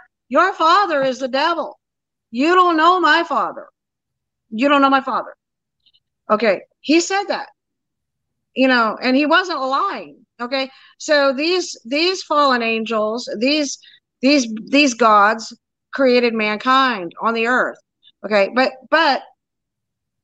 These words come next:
the light of God was blown into man. That's, that's us. So we are the light of God. We are, we belong to the Most High God. Even though Satan is the god of this world, we belong to the Most High.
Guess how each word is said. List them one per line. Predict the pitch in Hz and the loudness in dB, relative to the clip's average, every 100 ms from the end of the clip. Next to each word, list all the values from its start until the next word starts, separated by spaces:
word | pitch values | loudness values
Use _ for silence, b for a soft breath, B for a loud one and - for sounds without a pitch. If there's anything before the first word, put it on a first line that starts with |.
| _ | _
the | 226 | -2
light | 220 233 277 285 | 0 0 0 -2
of | 220 214 | -8 -6
God | 233 247 220 202 | -2 0 0 -2
was | 214 214 | -6 -8
blown | - 226 220 | -4 -2 -2
into | 214 214 220 | -4 -8 -10
man. | 208 208 190 196 | -8 -6 -6 -2
That's, | 208 202 - - | -4 -4 -14 -2
that's | 220 220 - | -2 -2 0
us. | 240 220 | 2 2
So | 233 | -2
we | 220 254 302 - | 0 2 2 2
are | 233 247 240 226 | 4 6 4 0
the | 208 | -2
light | 202 208 214 | 0 0 0
of | 196 | -4
God. | 220 220 202 | -4 -2 -2
We | 220 269 269 - | -2 -2 -2 0
are, | 226 233 226 226 B _ | 4 4 2 -2 B _
we | 294 294 | -2 2
belong | 262 262 277 262 | 2 4 2 0
to | 254 | -6
the | 233 | -4
Most | 214 202 | -2 -2
High | 208 220 | -4 -4
God. | 220 127 - | -4 -10 -6
Even | 254 277 254 | -2 0 0
though | 240 240 B B _ _ _ _ - | 0 -2 B B _ _ _ _ -6
Satan | - 285 - 254 | 0 0 0 -2
is | 202 226 | -2 -4
the | 233 | -2
god | 220 208 202 | 0 2 0
of | 202 | -4
this | 196 220 | -8 -6
world, | 226 254 196 165 - _ 202 | -4 -2 -2 -4 -8 _ -4
we | 233 | -2
belong | 226 208 196 185 | 0 2 2 2
to | 196 | -2
the | 180 | -2
Most | 175 165 | -2 -4
High. | - | -8